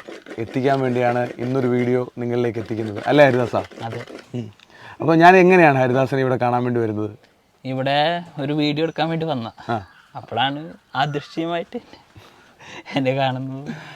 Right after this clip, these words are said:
Speaker 1: സത്യം, യാദൃശ്യമായിട്ട് ഹരിദാസനെ കണ്ടു, ഹരിദാസനോട് സംസാരിച്ചു. ആ ഹരിദാസനെ നമ്മൾ നിങ്ങളിലേക്ക് പരിചയപ്പെടുത്തി. ഹരിദാസൻ്റെ കാര്യങ്ങളും, ആ, പഴയ കാര്യങ്ങളും ഒക്കെ നിങ്ങൾ കണ്ടു. ആ, നമ്മുടെ പ്രിയപ്പെട്ട പ്രേക്ഷകരെല്ലാവരും കൈപിടിച്ചു.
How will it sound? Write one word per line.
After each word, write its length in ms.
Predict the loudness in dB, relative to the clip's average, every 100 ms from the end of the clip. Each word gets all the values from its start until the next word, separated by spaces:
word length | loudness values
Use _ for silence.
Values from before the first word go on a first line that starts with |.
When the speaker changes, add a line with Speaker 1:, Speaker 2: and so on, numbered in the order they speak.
| -20 -20 -20 _
Speaker 1:
സത്യം, 280 | -6 -2 -2 -2 0
യാദൃശ്യമായിട്ട് 840 | 4 4 2 2 2 4 2 2 2 2
ഹരിദാസനെ 500 | 2 2 2 2 -2 -2
കണ്ടു, 240 | 0 0 0
ഹരിദാസനോട് 540 | 2 2 0 0 -2 0
സംസാരിച്ചു. 560 | -4 -2 -2 -2 -2 -4 -4 -2 0
ആ 20 | 2
ഹരിദാസനെ 540 | 2 0 0 -2 -4 -6 -16 -20 -20 -16 -6
നമ്മൾ 200 | 0 2 2 0
നിങ്ങളിലേക്ക് 400 | 0 2 2 0 0
പരിചയപ്പെടുത്തി. 600 | 0 0 0 -2 -2 -4 -6 -8
ഹരിദാസൻ്റെ 500 | -6 -4 -4 -4 -2 2
കാര്യങ്ങളും, 520 | 2 0 -2 -2 -2 -6 -12 _ _ -10
ആ, 20 | -10 -10 -12 -8 0
പഴയ 260 | 2 2 4 4
കാര്യങ്ങളും 400 | 4 2 0 -2
ഒക്കെ 180 | -2 -4 -2
നിങ്ങൾ 180 | -2 -4 -6 -12 -8
കണ്ടു. 280 | -6 -4 -6 -8 -20 -20 -20 -20 -20 -20 -14
ആ, 60 | -10 -10 -8
നമ്മുടെ 200 | -4 -2
പ്രിയപ്പെട്ട 300 | -2 0 0 0
പ്രേക്ഷകരെല്ലാവരും 720 | -2 -2 -4 -2 -2 -2 -4 -4
കൈപിടിച്ചു. 460 | -4 -4 -6 -8